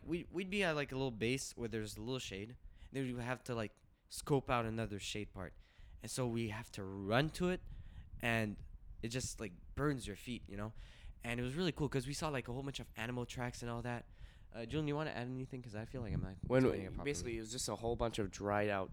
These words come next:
Speaker 2: thorn bushes, so the thorns were falling off into the sand.
Speaker 1: And cacti. There was a lot of, uh, like, a
Speaker 2: And so
Speaker 1: whole
Speaker 2: we're
Speaker 1: cactus
Speaker 2: sprinting in
Speaker 1: bush.
Speaker 2: the sand,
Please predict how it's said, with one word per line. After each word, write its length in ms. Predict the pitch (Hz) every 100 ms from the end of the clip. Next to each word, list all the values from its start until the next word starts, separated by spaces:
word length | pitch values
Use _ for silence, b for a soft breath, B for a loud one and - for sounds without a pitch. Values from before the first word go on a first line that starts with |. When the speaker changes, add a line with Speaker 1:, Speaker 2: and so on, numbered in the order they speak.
| -
Speaker 2:
thorn 560 | - - 104 107 101
bushes, 360 | 95 90 92 90
so 200 | - 98
the 100 | 98
thorns 300 | - 120 113
were 60 | 104
falling 300 | 104 107 107
off 160 | 101
into 160 | 117 117
the 120 | 107
sand. 380 | - 110 98 85 -
Speaker 1:
And 180 | 113 117
cacti. 420 | 156 135 - 104
There 120 | 92 120
was 100 | 117
a 40 |
lot 320 | 120 123 127
of, 100 | 113 - -
uh, 80 | 110
like, 180 | 117 -
a 60 |
Speaker 2:
And 160 | 101 120
so 140 | 131
Speaker 1:
whole 80 | 131
Speaker 2:
we're 60 | 139
Speaker 1:
cactus 420 | 139 - 135 -
Speaker 2:
sprinting 440 | - 170 170 131 117
in 100 | 120
Speaker 1:
bush. 40 |
Speaker 2:
the 80 | 113
sand, 580 | - 139 127 113 104